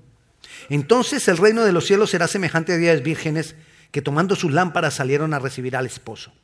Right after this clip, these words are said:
Cinco de ellas eran prudentes y cinco insensatas. Las insensatas tomando sus, ¿sus qué?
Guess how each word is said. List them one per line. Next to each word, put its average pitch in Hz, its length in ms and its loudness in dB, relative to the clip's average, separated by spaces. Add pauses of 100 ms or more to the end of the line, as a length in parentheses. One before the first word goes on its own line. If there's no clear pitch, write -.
(420)
Cinco 135 360 -8
de 143 100 -4
ellas 160 220 -6
eran 117 180 -8
prudentes 139 480 -10 (360)
y 117 60 -12
cinco 127 260 -10
insensatas. - 640 -12 (500)
Las 143 180 0
insensatas 170 600 0
tomando 165 400 0
sus, - 380 -8 (300)
¿sus - 200 -14
qué? - 400 -4